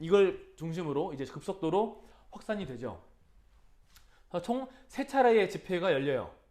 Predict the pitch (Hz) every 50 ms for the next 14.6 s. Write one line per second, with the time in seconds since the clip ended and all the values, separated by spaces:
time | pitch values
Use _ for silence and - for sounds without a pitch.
0 | _ _ - - 196 - 208 175 180 180 185 190 180 208 208 208 196 180 151 120
1 | - - - - - - _ - 160 165 151 143 143 180 214 233 233 - - -
2 | _ _ _ _ _ - - - 226 233 220 185 175 165 202 247 277 - - -
3 | - 165 - - 214 220 214 196 185 190 185 160 143 143 147 139 135 131 123 139
4 | 165 170 139 - - - - - - _ _ _ - - - - 220 190 208 202
5 | 208 190 156 151 160 180 175 175 180 185 180 - 202 196 170 170 156 160 - -
6 | 180 175 151 139 127 135 180 202 202 - - - - - - 208 202 196 208 190
7 | 185 180 165 - 147 147 151 156 151 143 143 143 160 175 156 147 156 143 - -
8 | - - _ - - - - - 123 120 - 165 175 180 - 185 180 190 190 202
9 | 185 139 135 123 107 85 - - - - - - 160 143 143 147 185 180 170 156
10 | 165 180 220 208 208 - - - - - 214 247 254 254 226 247 - - 214 208
11 | 175 151 147 147 143 139 143 165 196 165 135 - - - - - _ _ _ -
12 | - - 190 202 - 190 214 233 240 233 226 226 233 220 220 220 220 214 214 226
13 | 214 220 240 233 202 - 160 - - 208 208 202 202 - - - 208 202 202 202
14 | 196 175 170 151 - 175 170 170 180 170 127